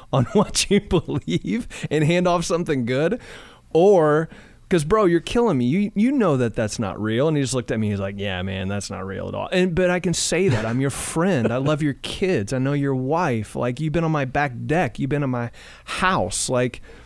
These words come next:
I'm your friend. This is crazy town, bro. And, and fast forward,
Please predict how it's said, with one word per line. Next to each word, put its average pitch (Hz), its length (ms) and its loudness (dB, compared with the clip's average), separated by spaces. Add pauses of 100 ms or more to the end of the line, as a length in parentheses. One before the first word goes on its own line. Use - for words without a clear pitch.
(320)
I'm 185 160 4
your 190 120 4
friend. 147 500 -2
This 143 180 -2
is 147 120 -2
crazy 170 560 -2
town, 95 320 -4
bro. 98 300 -4
And, 127 300 -2
and 123 340 0
fast 139 360 -2
forward, 123 500 0